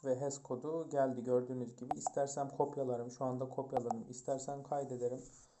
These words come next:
Ee, kendi ismimle kaydediyorum. hes kodunu kaydettim. Şurada altta isterseniz hes ko-,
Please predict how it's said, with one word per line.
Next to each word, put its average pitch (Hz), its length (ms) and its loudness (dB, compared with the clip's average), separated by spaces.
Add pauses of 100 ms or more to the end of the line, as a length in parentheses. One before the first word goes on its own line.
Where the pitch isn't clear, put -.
(540)
Ee, 135 460 -12
kendi 135 280 -8
ismimle 135 480 -8
kaydediyorum. 127 760 -2 (180)
hes 139 220 -2
kodunu 131 380 -4
kaydettim. 143 760 -2 (680)
Şurada 151 400 -8
altta 139 580 -6 (240)
isterseniz 139 640 -6
hes 139 100 0
ko-, - 220 -4